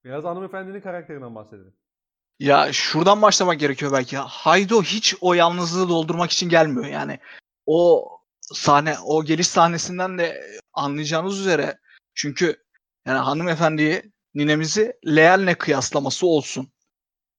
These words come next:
Speaker 2: Yani ondan sonra iş iş değil, "Sikeyim böyle işi." <laughs> demesi olsun.
Speaker 1: <laughs> Aynen öyle yani. Yani
Speaker 2: Hiç.
Speaker 1: direkt, direkt tokatlamaya geliyor. Direkt soygun yani.
Speaker 2: Direkt soygun yani. Hani dediğin gibi şey,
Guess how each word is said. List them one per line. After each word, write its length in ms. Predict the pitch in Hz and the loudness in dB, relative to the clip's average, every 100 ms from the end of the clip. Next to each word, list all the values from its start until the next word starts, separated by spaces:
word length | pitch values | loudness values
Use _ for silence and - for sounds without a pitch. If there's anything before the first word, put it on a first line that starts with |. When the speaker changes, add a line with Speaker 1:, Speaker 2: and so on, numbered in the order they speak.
| _ | _
Speaker 2:
Yani 160 | 139 139 | -4 -2
ondan 260 | 147 156 156 | 0 0 0
sonra 240 | 165 165 | 2 0
iş 240 | 139 160 | 0 -2
iş 200 | 165 - | -2 2
değil, 240 | 160 156 170 | 4 2 0
"Sikeyim 480 | - - - 185 175 | -8 -8 -4 -2 4
böyle 260 | 165 165 175 | 4 6 6
işi." 260 | - 208 | 6 4
<laughs> 0 | |
demesi 440 | 185 208 185 - 214 | 4 4 4 6 4
olsun. 380 | 180 - - 147 | 4 0 -6 -12
Speaker 1:
<laughs> 260 | - 156 180 | -16 -18 -16
Aynen 220 | 160 143 | -18 -18
öyle 200 | 143 127 113 | -12 -10 -10
yani. 120 | 113 - - - - - _ _ | -10 -12 -12 -16 -16 -16 _ _
Yani 180 | - 135 | -18 -4
Speaker 2:
Hiç. 600 | 160 269 220 - - - _ _ | 0 2 0 -2 -4 -10 _ _
Speaker 1:
direkt, 120 | 110 185 | -12 -12
direkt 160 | 233 | -10
tokatlamaya 500 | 226 214 175 175 165 | -12 -12 -14 -12 -12
geliyor. 460 | 143 127 110 104 104 | -12 -14 -16 -18 -16
Direkt 260 | 139 202 208 | -16 -16 -12
soygun 320 | 190 165 143 | -12 -12 -14
yani. 440 | 123 95 90 87 _ _ _ _ 135 | -16 -18 -20 -20 _ _ _ _ -4
Speaker 2:
Direkt 300 | 156 254 220 | 2 2 4
soygun 340 | - 170 143 | 4 4 4
yani. 380 | 135 127 127 131 | 0 0 -2 -4
Hani 500 | 117 78 - 139 139 | -8 -12 -8 -4 -2
dediğin 240 | 139 147 185 | -2 -4 -4
gibi 120 | 180 | -2
şey, 300 | - 170 - | 0 0 -2